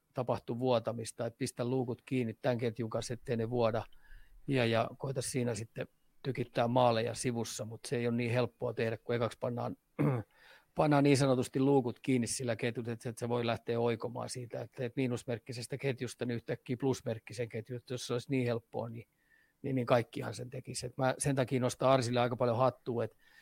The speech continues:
se joutuu pa-, paljon olemaan semmoinen niin sanottu aina laastarilappu, ja, ja, ja sitten kun pelit koveni ja sitten tuli määrättyjä joukkueita vastaan, niin se pistettiin aina shadow-hommiin. Eli milloin pelaamaan McDavidia vastaan, milloin sitten McKinnonia vastaan, milloin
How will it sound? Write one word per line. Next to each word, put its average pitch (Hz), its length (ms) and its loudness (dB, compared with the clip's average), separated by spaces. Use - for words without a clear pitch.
se - 120 -2
joutuu 143 220 6
pa-, - 320 4
paljon 151 320 8
olemaan 135 220 6
semmoinen 131 320 2
niin 139 140 4
sanottu 127 340 -2
aina 127 180 2
laastarilappu, 123 840 0
ja, 113 280 -2
ja, 127 160 -10
ja 127 100 -8
sitten 120 320 -6
kun 120 160 -4
pelit 131 280 4
koveni 127 360 0
ja 113 80 0
sitten - 140 -12
tuli 123 160 0
määrättyjä 127 420 4
joukkueita 123 460 2
vastaan, 120 380 -2
niin 113 60 -2
se 120 80 -4
pistettiin 120 460 -4
aina 123 140 2
shadow-hommiin. 117 920 0
Eli 123 140 -4
milloin 120 300 -2
pelaamaan 127 480 4
McDavidia 120 680 0
vastaan, 120 420 -4
milloin 120 280 -2
sitten 127 480 -6
McKinnonia 120 760 -2
vastaan, 120 440 -6
milloin 147 460 4